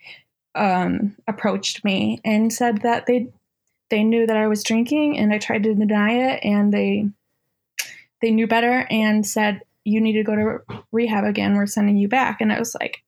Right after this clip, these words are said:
"Well, I can't, I really can't." But, um,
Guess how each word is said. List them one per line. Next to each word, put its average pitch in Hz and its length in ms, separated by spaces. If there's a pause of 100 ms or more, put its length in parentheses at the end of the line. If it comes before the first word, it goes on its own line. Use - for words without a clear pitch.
"Well, - 120
I 208 60
can't, - 200 (320)
I 208 200
really 233 240
can't." 240 380 (140)
But, - 200 (800)
um, 202 480